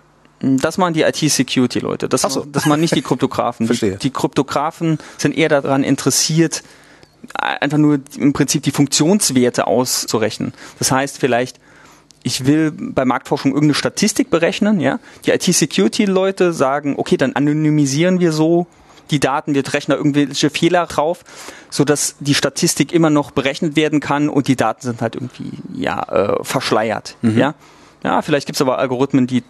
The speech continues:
Speaker 1: dann trotzdem die, die,
Speaker 2: Entschleiern
Speaker 1: die,
Speaker 2: können.
Speaker 1: die Anonymisierung wieder aufheben können. Und die Kryptografen sagen, wir bauen ein Protokoll,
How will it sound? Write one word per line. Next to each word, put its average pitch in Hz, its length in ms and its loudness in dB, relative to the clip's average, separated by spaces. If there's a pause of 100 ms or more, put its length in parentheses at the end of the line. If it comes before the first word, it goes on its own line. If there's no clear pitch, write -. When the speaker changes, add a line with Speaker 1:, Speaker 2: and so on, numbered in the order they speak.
(160)
Speaker 1:
dann 120 180 0
trotzdem 113 720 -2
die, 117 60 0
die, 107 80 -2
Speaker 2:
Entschleiern 104 400 0
Speaker 1:
die, 127 60 0
Speaker 2:
können. 92 180 0
Speaker 1:
die 127 140 2
Anonymisierung 127 1080 2
wieder 120 160 0
aufheben 113 360 -2
können. - 240 -8 (680)
Und 147 120 2
die 139 60 2
Kryptografen 165 800 -2
sagen, 147 560 0 (560)
wir 139 260 -2
bauen 156 300 -2
ein 151 80 4
Protokoll, 165 800 0